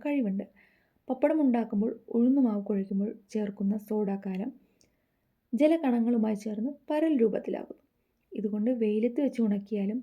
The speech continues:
പപ്പടത്തിൽ ജലാംശം അവശേഷിച്ച് നിൽക്കും. എന്നാൽ വറുക്കുന്ന സമയത്ത് ചൂട് മൂലം സോഡാകാരത്തിൻ്റെ പരൽ രൂപം നഷ്ടപ്പെടുകയും ജലകണങ്ങൾ നീരാവിയായി പുറത്തേക്ക് വരികയും ചെയ്യുന്നു. അതുകൊണ്ടാണ് പപ്പടം വറുക്കുമ്പോൾ കുമിളിക്കുന്നത്.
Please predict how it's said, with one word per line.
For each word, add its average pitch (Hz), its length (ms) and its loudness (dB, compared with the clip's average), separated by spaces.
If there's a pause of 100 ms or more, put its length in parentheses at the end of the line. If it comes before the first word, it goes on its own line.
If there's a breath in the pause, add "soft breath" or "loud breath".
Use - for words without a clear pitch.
(100)
പപ്പടത്തിൽ 202 520 -4 (420 soft breath)
ജലാംശം 214 520 2 (140)
അവശേഷിച്ച് 233 540 0
നിൽക്കും. - 240 -6 (640)
എന്നാൽ 214 280 0 (140)
വറുക്കുന്ന 202 480 0
സമയത്ത് 196 320 -2 (100)
ചൂട് 233 320 0
മൂലം 202 320 -2
സോഡാകാരത്തിൻ്റെ 214 720 -4 (100)
പരൽ 226 360 -2
രൂപം 220 260 -2 (140)
നഷ്ടപ്പെടുകയും 214 680 -2 (520 soft breath)
ജലകണങ്ങൾ 247 640 2 (200)
നീരാവിയായി 233 720 2
പുറത്തേക്ക് 208 500 -4
വരികയും 196 320 -2 (100)
ചെയ്യുന്നു. 214 240 -4 (560 soft breath)
അതുകൊണ്ടാണ് 233 540 0 (160)
പപ്പടം 247 440 -4
വറുക്കുമ്പോൾ 208 380 -6 (160)
കുമിളിക്കുന്നത്. 285 640 0